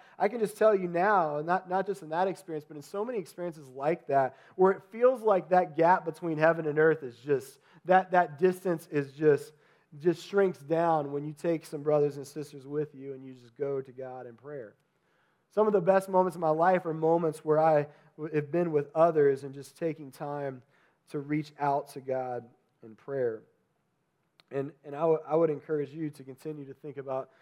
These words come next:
prayer in the same kind of a way. Yes, take time to pray alone, but what would it look like if we just as a people continued to just be bold in the way that we prayed together? Now,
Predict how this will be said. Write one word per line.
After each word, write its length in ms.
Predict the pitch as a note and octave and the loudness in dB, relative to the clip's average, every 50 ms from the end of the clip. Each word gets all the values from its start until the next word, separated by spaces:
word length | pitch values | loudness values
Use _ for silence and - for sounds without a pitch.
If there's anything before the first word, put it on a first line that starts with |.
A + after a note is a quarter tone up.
| _ _ _ | _ _ _
prayer 340 | _ - F3 E3+ E3 D#3+ E3 | _ 2 6 6 8 8 6
in 100 | D#3+ D#3+ | 4 0
the 100 | D#3+ C#3+ | -4 -6
same 400 | C3+ - - E3 D#3+ E3 E3 E3+ | -8 -10 -10 -8 -6 -6 -6 -6
kind 200 | E3 E3+ D#3+ D3 | -6 -6 -8 -8
of 80 | C3+ B2 | -8 -8
a 60 | C#3 | -6
way. 260 | C#3 C#3 C#3 C3+ C3 C3 | -4 -2 -2 -2 -4 -2
Yes, 260 | D3 E3 E3+ E3+ - | -2 -2 -2 -2 -4
take 240 | - - E3 E3 D#3 | -8 -8 -8 -8 -8
time 240 | - E3 D#3 D3+ D3 | -8 -8 -6 -6 -8
to 80 | D3 C#3 | -8 -10
pray 220 | _ - D3 C#3 | _ -6 -4 -4
alone, 480 | C3 C3 C#3 D3+ D3+ D3 D3 C#3+ C3+ B2+ | -4 -6 -6 -6 -6 -6 -6 -8 -10 -8
but 200 | B2+ C3 B2+ - _ _ _ _ _ | -6 -6 -6 -6 _ _ _ _ _
what 180 | D#3+ F3+ G#3+ | 0 0 2
would 120 | G#3+ A3 G3+ | 2 2 0
it 60 | F#3+ | 0
look 300 | F3+ D#3+ E3 F#3 F#3+ F#3 | -2 -2 -2 -2 -2 0
like 260 | F3+ E3 D#3 D3 D3 | -2 -2 -2 -2 -4
if 140 | D3+ C3 - | -8 -12 -10
we 140 | D3+ D#3+ D#3+ | -10 -12 -10
just 280 | C#3 D#3 E3+ D#3 D#3+ | -8 -6 -6 -6 -4
as 160 | D#3+ D3+ D3 C#3 | -6 -6 -6 -6
a 80 | B2+ | -10
people 460 | G#2+ _ - E3+ F3 - - D3 C3+ | -14 _ -14 -14 -12 -6 -6 -4 -6
continued 520 | C3 - C#3 B2+ A#2+ - E3 E3 D#3+ D3 C#3+ | -6 -8 -16 -20 -18 -16 -14 -12 -12 -12 -14
to 60 | C#3 | -18
just 300 | C3 C3 C#3+ C3 B2 C3+ | -20 -20 -20 -20 -20 _
be 100 | C#3+ C#3 | -20 -20
bold 400 | C3+ B2+ B2 B2 C#3+ D#3 D3+ C#3+ | -20 -16 -10 -6 -2 -2 -2 -2
in 60 | C3+ | -4
the 80 | B2+ C3 | -8 -8
way 160 | C3 C3 B2+ | -8 -8 -8
that 100 | B2+ A#2 | -8 -10
we 80 | B2 B2 | -14 -18
prayed 400 | _ _ C#3+ C3 B2+ B2 A#2+ A#2 _ - | _ _ -14 -12 -12 -12 -14 -16 _ -20
together? 560 | - A2+ A2 B2 B2 B2 A#2 A2+ G#2+ F#2+ - _ _ _ _ _ _ _ _ _ _ _ _ _ _ _ _ _ _ - | -20 -20 _ -14 -12 -12 -12 -12 -14 -16 -18 _ _ _ _ _ _ _ _ _ _ _ _ _ _ _ _ _ _ -4
Now, 320 | D#3+ D#3+ D#3+ D#3 D3 C#3+ | 0 0 2 2 0 -4